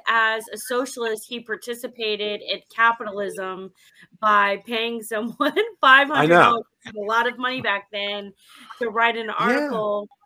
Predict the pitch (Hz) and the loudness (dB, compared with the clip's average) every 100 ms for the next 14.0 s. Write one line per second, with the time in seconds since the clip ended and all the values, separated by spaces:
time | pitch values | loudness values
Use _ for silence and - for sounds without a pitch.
0 | _ _ _ _ _ - 254 269 262 214 | _ _ _ _ _ 2 2 2 -8 -4
1 | 254 285 349 262 247 240 220 214 208 208 | 0 0 -2 -6 -6 -8 -8 -6 -2 0
2 | 208 208 233 202 202 202 196 - _ _ | -2 -4 -12 -4 -2 -2 -6 -10 _ _
3 | _ _ - 220 202 190 180 165 _ - | _ _ -10 -8 -6 -6 -8 -12 _ -12
4 | - 196 185 175 - 196 - 233 233 226 | -6 -4 -4 -6 -10 -14 -8 -6 -6 -4
5 | 226 220 214 202 196 - 214 202 - 226 | -4 -6 -10 -12 -14 -8 -8 -8 -8 -10
6 | 220 214 208 214 208 202 196 - 202 202 | -10 -6 -2 -2 -2 -6 -8 -12 -12 -12
7 | 196 - 208 220 196 202 196 190 190 - | -14 -8 -6 -6 -6 -6 -6 -8 -14 -20
8 | - _ _ 214 202 208 226 - 226 - | -20 _ _ -8 -4 -4 -6 -10 -12 -6
9 | 196 190 - 185 202 196 139 147 208 226 | -4 -4 -6 -6 -4 -2 0 2 2 2
10 | 196 180 185 196 220 208 233 208 202 202 | -2 -4 -6 -12 -16 -10 -6 -4 -4 -4
11 | 196 - _ 240 240 415 381 - 302 254 | -8 -12 _ -10 -4 -4 -4 -6 -4 -2
12 | 214 226 202 226 220 208 190 175 - - | -2 -4 -4 -4 -6 -4 -6 -6 -14 -18
13 | 285 254 - - 240 226 214 214 269 | -16 -16 -16 -2 0 2 2 0 -2